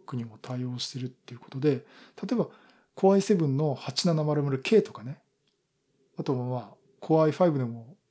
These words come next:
九六〇〇Kだったかな、あの、後ろにKがつくやつ、オーバークロック対応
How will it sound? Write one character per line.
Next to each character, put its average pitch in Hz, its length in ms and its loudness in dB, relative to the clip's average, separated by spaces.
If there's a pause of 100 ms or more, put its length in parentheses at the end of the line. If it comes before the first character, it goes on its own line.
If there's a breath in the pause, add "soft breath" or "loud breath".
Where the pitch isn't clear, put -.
(420)
九 151 240 0
六 156 240 -2
〇 147 220 0
〇 139 180 -6
K - 140 -4
だ - 80 -4
っ - 60 -20
た - 80 -20
か - 80 -16
な、 135 100 -8
あ 139 40 -4
の、 127 240 -4 (1400 loud breath)
後 165 160 4
ろ 208 40 10
に 196 60 8
K 254 160 0
が 160 80 4
つ - 100 -8
く - 80 -18
や - 100 -20
つ、 - 180 -18 (140)
オ 165 100 4
ー - 20 0
バ 185 80 4
ー 180 60 -8
ク 175 100 -2
ロ 160 60 0
ッ - 40 -8
ク - 140 -20
対 127 280 -4
応 120 220 -4